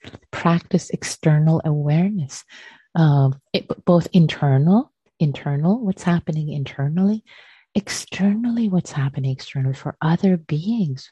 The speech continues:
internal and external, and see what a different shift instance that can be.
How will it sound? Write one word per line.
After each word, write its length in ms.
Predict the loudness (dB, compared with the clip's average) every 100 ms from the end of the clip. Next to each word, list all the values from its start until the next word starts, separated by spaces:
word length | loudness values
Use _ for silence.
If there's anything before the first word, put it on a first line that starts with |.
| -2
internal 800 | 0 0 -4 -4 -2 0 -2 -4
and 380 | -4 -4 -2 -4
external, 600 | -8 -10 -12 -10 -8 -8 -10 -20 -20 -10 0
and 140 | 0
see 400 | 0 0 0 0
what 140 | -8 -4 2
a 60 | 2 4
different 460 | 2 2 -6 -4
shift 640 | -2 0 0 -2 -8 -16 -20 _ _ _ 0
instance 920 | 0 0 -4 2 4 4 2 -4 -12 -16 _ _ _ _
that 280 | 2 4 2 _ -14
can 300 | -4 0 0
be. 480 | 0 0 0 0 -4